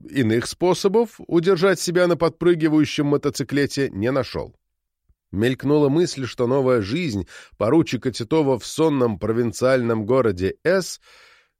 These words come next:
начинается совсем не так тихо и размеренно, как он того ожидал. Однако через полминуты тряски Натан пообвыкся, сумел поймать равновесие и несколько расслабиться.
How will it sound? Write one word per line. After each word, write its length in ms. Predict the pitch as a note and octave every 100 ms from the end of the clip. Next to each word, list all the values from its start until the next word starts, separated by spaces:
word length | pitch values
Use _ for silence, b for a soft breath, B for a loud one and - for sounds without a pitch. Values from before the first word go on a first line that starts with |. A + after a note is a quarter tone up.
| -
начинается 720 | G2 - G2+ D3 G3+ - F#3+
совсем 420 | G3 E3+ G3+ F#3
не 120 | F#3+
так 340 | - E3 F#3+
тихо 360 | - G#3 F3 E3+
и 40 |
размеренно, 680 | D#3+ D3 B2 D3 B2+ A2+ G#2+
как 280 | - C3 -
он 180 | A#2 F2
того 300 | G#2+ B2 G2+
ожидал. 640 | F#2+ F#2+ C3+ F#2 C#2+ - _ _ _ _ _ _ _ b b b b
Однако 580 | - D3 B3+ B3+ G#3 F3+
через 320 | - F3+ F#3 -
полминуты 680 | A#3+ A#3 G3 F#3 E3+ D3+
тряски 480 | B2 D#3+ A#3+ A3 -
Натан 460 | E3+ D3 C#3 C#3+ G#2+
пообвыкся, 800 | A#2 G#2+ F2+ D#3 G3+ - F3+ D#3+ _ _
сумел 340 | _ - A#3+ A#3
поймать 400 | D#3+ C3+ B2+ G#2+
равновесие 720 | A#2 G#2 A2+ F#3+ G#3+ - F3
и 180 | - A2+
несколько 460 | A2 C#3+ F#3 D#3
расслабиться. 800 | C#3 A#2+ - D#2+ C2+ C2+ - D#2+